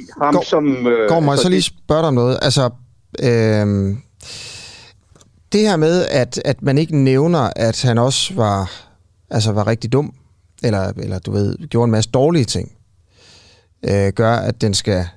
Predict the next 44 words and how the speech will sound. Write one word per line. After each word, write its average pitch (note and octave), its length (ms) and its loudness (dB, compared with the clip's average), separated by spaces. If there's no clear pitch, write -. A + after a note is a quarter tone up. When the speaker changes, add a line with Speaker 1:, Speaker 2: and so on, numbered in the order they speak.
Speaker 2:
den A2+ 100 0
skal G2+ 200 -2
væk, G#2+ 180 0
fordi - 180 0
Speaker 1:
Nej, G#2 80 2
Speaker 2:
den A#2 100 0
forherliger B2 400 2
Speaker 1:
det, G2+ 140 0
det F#2+ 60 4
Speaker 2:
ham F#2+ 140 2
her, G#2+ 200 2
eller D#2+ 120 -4
hvad? F2 120 -2
Speaker 1:
Ja, A#2+ 140 2
det A#2 80 -4
er D#3+ 40 4
jo C3+ 80 2
me-, D3 200 2
det D3+ 80 -12
er D#3 40 0
jo D3 100 2
ikke, E3+ 220 -2
altså, C#3 180 -4
jeg B2+ 80 -2
synes C#3 140 -4
ikke, E3+ 220 0
at C3 100 -2
man B2 140 -2
skal G#2+ 580 0
nødvendigvis C3 480 -4
sige C3+ 300 0
alle B2 120 0
de C3 120 -8
dumme C3+ 300 -2
ting, - 320 -10
han A2 100 -4
har - 200 -12
<laughs> - 120 -6
gjort. - 260 -2
Men A#2 180 2
man A#2 200 0
behøver D3+ 320 2
ikke C#3+ 220 2
at, B2 320 0